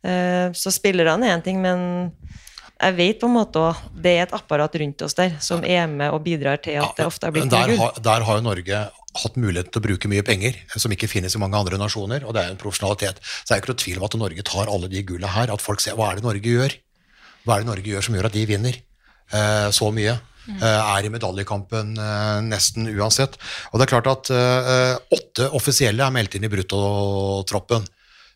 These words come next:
Speaker 2: til, til mesterskapet, hvor fire kan sitte på benken. Det er femten stykker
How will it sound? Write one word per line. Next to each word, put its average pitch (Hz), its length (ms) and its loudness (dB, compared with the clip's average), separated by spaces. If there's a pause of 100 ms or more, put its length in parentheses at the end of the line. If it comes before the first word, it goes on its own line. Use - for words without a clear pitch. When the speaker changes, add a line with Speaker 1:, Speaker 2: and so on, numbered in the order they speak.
Speaker 2:
til, 104 320 2 (160)
til 101 240 0 (160)
mesterskapet, 98 560 -2
hvor 113 100 0
fire 92 240 -2
kan 110 80 0
sitte 98 160 -4
på 92 80 -4
benken. 95 400 -2
Det 113 140 0
er 117 60 -2
femten 117 600 -4
stykker 104 320 -2